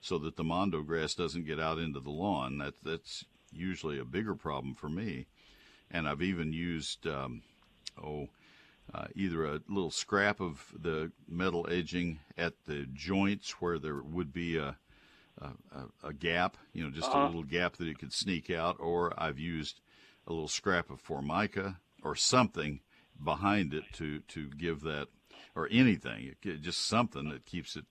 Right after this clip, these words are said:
Speaker 1: uh, you could use heavy, uh, duty black polyethylene plastic right inside just as a backup to, to keep it from getting out. Um, the Bermuda coming in, uh, is pretty much up to you. I,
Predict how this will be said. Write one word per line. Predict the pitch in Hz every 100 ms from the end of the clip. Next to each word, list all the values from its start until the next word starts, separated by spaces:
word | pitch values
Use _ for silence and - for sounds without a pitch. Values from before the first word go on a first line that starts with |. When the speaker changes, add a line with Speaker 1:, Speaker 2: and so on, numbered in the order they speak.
| -
Speaker 1:
uh, | 71 67
you | 78 85
could | 78
use | 80 85 -
heavy, | 92 90 80 71 - - - 67
uh, | 73 71 67
duty | 82 95 80 67
black | - 82 82
polyethylene | 80 82 80 80 85 67
plastic | 82 95 120 - 62 - - - - -
right | 69 85 92
inside | 85 67 - 90 76 64 62 - - - -
just | 78 -
as | 78 65
a |
backup | 64 82 90 - 71 69
to, | - 71
to | 67 85
keep | 71 76
it | 67
from | 73 69
getting | 73 69 64
out. | 62 58 - - - -
Um, | - 78 - _ _ - -
the | - 92
Bermuda | 80 87 113 113
coming | 85 104 87 82 90
in, | 131 110 85 85 - - - - - -
uh, | 82 73 -
is | 87
pretty | - 117 107
much | 92 87
up | 101 -
to | - 85
you. | 82 101 104 98 92
I, | -